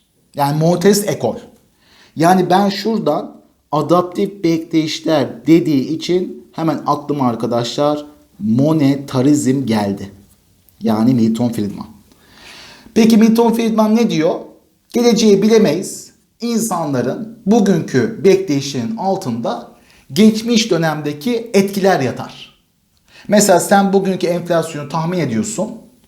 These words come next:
ama bir yıl önceki enflasyona bakarak, geçmişe bakarak. Gelecekte Merkez Bankası'nın yaptığı politikaları dikkate almıyorsun. Onu da dikkate alırsan rasyonel bekleyişler teorisi olur. Ama Friedman, monetarizmin kurucusu,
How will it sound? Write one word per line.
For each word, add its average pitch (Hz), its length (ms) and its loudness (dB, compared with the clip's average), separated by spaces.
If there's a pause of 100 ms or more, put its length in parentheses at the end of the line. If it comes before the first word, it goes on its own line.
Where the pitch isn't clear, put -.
ama 202 640 2
bir 214 160 4
yıl 170 200 2
önceki 151 360 -6
enflasyona 151 540 -2
bakarak, 107 340 -8
geçmişe 131 420 -8
bakarak. 101 380 -16 (360)
Gelecekte 185 520 4
Merkez 170 500 0
Bankası'nın 156 440 -6
yaptığı 160 420 -4
politikaları 170 600 -4
dikkate - 300 0
almıyorsun. 190 520 0 (960)
Onu 180 240 6
da 226 160 4
dikkate 196 320 0
alırsan 127 440 -6 (640)
rasyonel 143 500 -6
bekleyişler 127 600 -2
teorisi 101 340 -4
olur. 113 180 -2 (480)
Ama 131 320 0
Friedman, 127 680 -2 (320)
monetarizmin 117 840 0
kurucusu, 120 680 -4